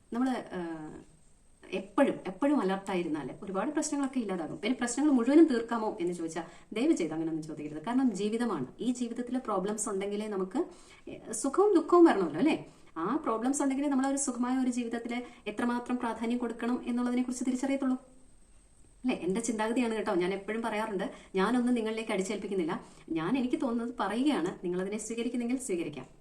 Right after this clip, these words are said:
ഓക്കെ, അപ്പോ, ഏഹ്, ഇവിടെ എന്താണെന്നറിയോ, നമ്മള് ഈ പ്രോബ്ലംസിനെ സ്-, ഏഹ്, കുറച്ചൊക്കെ ഒന്ന് കുറയ്ക്കാനായിട്ട് ഞാൻ നേരത്തെ ഒന്ന് പറഞ്ഞായിരുന്നു. നമ്മൾ അസുഖങ്ങൾ വരുമ്പോ, കഴിഞ്ഞ ഒരു, ഏഹ്, എൻ്റെ ഒരു പഴയ വീഡിയോയിൽ ഞാൻ ഇട്ടിട്ടുണ്ട്, സൂര്യനാഡി ചന്ദ്രനാഡി രഹസ്യം എന്ന് പറഞ്ഞിട്ട് രാവിലെ എഴുന്നേൽക്കുന്നതും,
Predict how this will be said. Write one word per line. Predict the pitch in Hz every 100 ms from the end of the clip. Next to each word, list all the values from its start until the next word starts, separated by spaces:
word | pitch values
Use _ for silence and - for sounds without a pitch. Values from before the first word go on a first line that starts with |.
| -
ഓക്കെ, | - - - - - - - - 285
അപ്പോ, | 320 294 320 -
ഏഹ്, | 226 220 214 202 190 -
ഇവിടെ | 233 277
എന്താണെന്നറിയോ, | 240 240 170 147 233 - - - -
നമ്മള് | 269 311 302
ഈ | 233
പ്രോബ്ലംസിനെ | 240 - 214 208 233 - 247
സ്-, | 247 - - 180
ഏഹ്, | 175 170
കുറച്ചൊക്കെ | - 202 - 240
ഒന്ന് | 226
കുറയ്ക്കാനായിട്ട് | 220 175 196 185 151
ഞാൻ | 165 220
നേരത്തെ | 220 220
ഒന്ന് | 240 226
പറഞ്ഞായിരുന്നു. | 180 185 175 156
നമ്മൾ | 175
അസുഖങ്ങൾ | 185 - 214 226 233
വരുമ്പോ, | 170 160 151 175
കഴിഞ്ഞ | 185
ഒരു, | 190 190 180
ഏഹ്, | 165 170 160 156 -
എൻ്റെ | 175 185
ഒരു | 190 180 -
പഴയ | 165
വീഡിയോയിൽ | 180 170 180 190
ഞാൻ | 185 175
ഇട്ടിട്ടുണ്ട്, | 185 - 285 233 - - -
സൂര്യനാഡി | 285 294 320 262 247
ചന്ദ്രനാഡി | 247 202 190 208 185 180
രഹസ്യം | 156 170 - - -
എന്ന് | 175 202
പറഞ്ഞിട്ട് | 190 175 175 220 254 - - 185
രാവിലെ | 180 185
എഴുന്നേൽക്കുന്നതും, | 180 175 175 180 175 -